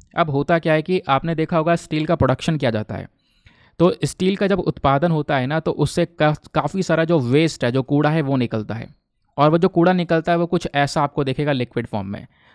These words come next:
तो उस कूड़े को निकालने के बाद में सीधा भर के लेकर आते हैं और बाहर की साइड में गिरा देते हैं, और जब ये सूखेगा तो इस प्रकार से छोटे-छोटे कंक्रीट की शेप ले लेगा।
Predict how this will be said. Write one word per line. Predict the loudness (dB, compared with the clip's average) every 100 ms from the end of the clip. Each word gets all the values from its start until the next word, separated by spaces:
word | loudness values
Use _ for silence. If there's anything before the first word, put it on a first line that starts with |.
| 2
तो | 2
उस | 2
कूड़े | 2 2 4
को | 2
निकालने | 0 0 0 2
के | 0
बाद | 0 0
में | -2
सीधा | -2 -2 -2
भर | 0 -2 -2
के | -2
लेकर | -2 -2 -2
आते | -2 -2
हैं | -2 -4 _ _ 0
और | 0
बाहर | 2 2 0
की | 0
साइड | -2 -2
में | -2 0
गिरा | 0 0
देते | -4 -8
हैं, | -12 -14 _ _ _
और | 0 4
जब | 4
ये | 4
सूखेगा | 2 0 0 2 2
तो | 0 -2
इस | -4
प्रकार | -2 -2 0
से | -2
छोटे-छोटे | 0 0 0 -2 -2 -2
कंक्रीट | -2 -2 -2 -2
की | -2
शेप | -2 -2 -2
ले | -2
लेगा। | -2 -4 -8